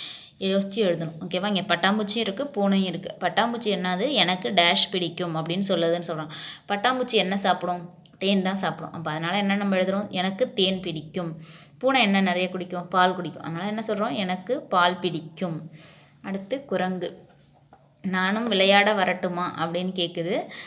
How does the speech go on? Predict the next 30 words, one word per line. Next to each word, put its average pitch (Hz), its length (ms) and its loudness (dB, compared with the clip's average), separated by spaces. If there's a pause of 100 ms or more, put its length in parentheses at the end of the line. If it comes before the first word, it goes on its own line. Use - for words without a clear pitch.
(120)
இதுங்க 196 200 2
ரெண்டு 180 240 0
விளையாடக்குள்ள, 180 460 0
அப்ப 220 260 -2
புலி 208 220 0
என்ன 214 200 0
சொல்லும்? 175 320 -2
"மூணு 202 240 0
பேருமே 190 340 2
விளையாடலாம்" 165 680 0 (680)
அப்படின்னு 160 340 -4
சொல்லலாம். 156 400 -6 (580)
அடுத்து 190 480 -4 (240)
சிறுமி. 208 600 0 (500)
"அணில் 208 320 -2
பிள்ளையை 196 520 4
நான் 202 420 0
வளர்க்கட்டுமா?" 180 840 0 (120)
அப்படின்னு 165 260 -4
சொல்லி 190 260 -2
அணில்கிட்ட 180 360 0
கேக்குறா. 175 300 -4
அதுக்கு 196 360 0
அணில் 185 180 0
என்ன 202 240 0
சொல்லும்? 175 300 -4 (400)
"வேணாம், 202 580 4
அது 180 320 -6
தனியா 190 440 2
இருக்காது" 170 800 -2